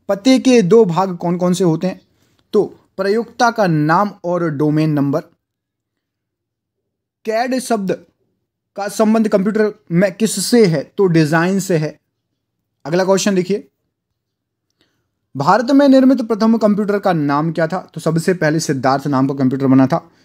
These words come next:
कंप्यूटर प्रोग्रामों को हाई लेवल प्रोग्रामिंग लैंग्वेज के रूप में लिखा जाता है।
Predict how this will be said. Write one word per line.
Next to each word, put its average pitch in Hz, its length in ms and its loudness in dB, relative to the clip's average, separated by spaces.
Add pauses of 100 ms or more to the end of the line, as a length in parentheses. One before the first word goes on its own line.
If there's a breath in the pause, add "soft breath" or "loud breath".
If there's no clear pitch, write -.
(160 soft breath)
कंप्यूटर 220 420 4
प्रोग्रामों 233 640 2
को 185 160 0
हाई 190 300 0
लेवल 254 300 2
प्रोग्रामिंग 202 560 0
लैंग्वेज 165 400 -2
के 170 140 -4
रूप 147 180 -4
में 147 80 2
लिखा 131 200 0
जाता 131 260 2
है। 156 200 -4